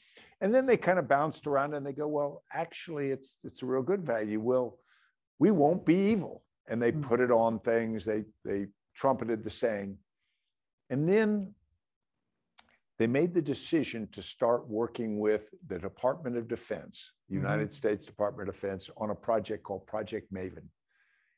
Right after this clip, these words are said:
Speaker 1: And they were essentially doing early stage artificial intelligence to process information from aerial surveillance activities.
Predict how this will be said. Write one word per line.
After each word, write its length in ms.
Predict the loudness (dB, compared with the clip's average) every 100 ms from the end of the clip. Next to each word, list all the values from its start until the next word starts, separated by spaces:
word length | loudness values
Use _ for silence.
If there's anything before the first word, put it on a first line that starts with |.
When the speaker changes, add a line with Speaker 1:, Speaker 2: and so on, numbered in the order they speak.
| -6
Speaker 1:
And 220 | -2 2
they 100 | 4
were 380 | 4 4 2 -2 -10 _ -12
essentially 760 | -12 -10 -2 -2 -2 -2 -2 0
doing 320 | 2 0 0 -4
early 380 | 2 4 4 0
stage 480 | -4 0 0 0 0
artificial 640 | 0 0 -4 -6 -8 -8
intelligence 800 | -4 0 0 -2 -6 -10 -12 -20 _ _ _ _ _ -8
to 120 | -8
process 720 | -6 -4 -2 -2 0 0 0
information 760 | -4 -4 -6 -2 -2 -4 -10 -6
from 400 | -4 -2 -4 -10 _ _ _ _ _ _ 2
aerial 440 | 6 6 6 4
surveillance 640 | 2 -2 0 0 0 -10 -8
activities. 640 | -10 -8 -10 -10 -12 -16